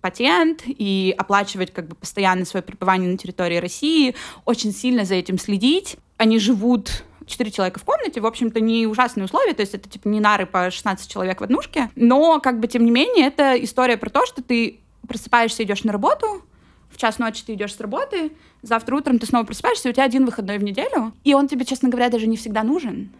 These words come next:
потому что ты не знаешь, куда его потратить. И в целом это люди, которые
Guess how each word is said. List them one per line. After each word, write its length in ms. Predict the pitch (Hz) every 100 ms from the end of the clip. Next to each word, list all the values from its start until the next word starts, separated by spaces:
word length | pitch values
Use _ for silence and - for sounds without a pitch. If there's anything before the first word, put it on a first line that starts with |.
| _
потому 260 | 202 214 220
что 100 | 226
ты 60 |
не 60 | 214
знаешь, 220 | 214 208
куда 180 | - 185
его 140 | 185
потратить. 520 | 175 - 165 - - -
И 60 | 240
в 60 | -
целом 420 | 269 415 330 262
это 580 | - 247 247 240 226 220
люди, 280 | 240 302 311
которые 840 | 233 226 240 254 247 233 226